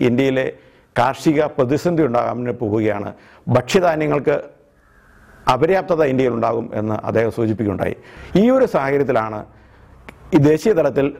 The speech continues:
സ്വതന്ത്ര കർഷക സംഘടനകൾ ഒന്നുചേരുന്ന സാഹചര്യമുണ്ടായത്.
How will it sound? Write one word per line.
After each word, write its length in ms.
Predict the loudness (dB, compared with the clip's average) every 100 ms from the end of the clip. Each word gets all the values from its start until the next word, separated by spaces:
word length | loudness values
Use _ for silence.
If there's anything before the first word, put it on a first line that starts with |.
| -14
സ്വതന്ത്ര 600 | -2 0 2 0 0 -2 -6
കർഷക 280 | -8 -2 -2
സംഘടനകൾ 560 | -2 -4 -2 -2 -2 -6 -16 _ -2
ഒന്നുചേരുന്ന 640 | 2 2 2 0 0 -4 -4
സാഹചര്യമുണ്ടായത്. 840 | -4 -2 -2 -4 -6 -6 -6 -8